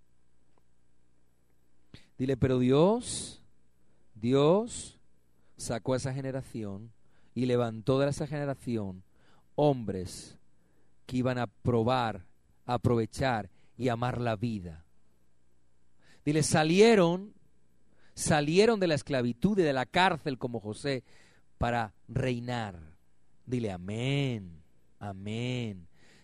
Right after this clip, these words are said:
Dile, "Yo quiero ser como José, no como sus hermanos.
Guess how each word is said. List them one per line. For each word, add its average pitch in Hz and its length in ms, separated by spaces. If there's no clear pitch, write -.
Dile, 127 420
"Yo 127 240
quiero 160 400
ser 151 580
como 135 300
José, 113 580
no 135 300
como 135 260
sus 117 220
hermanos. 95 500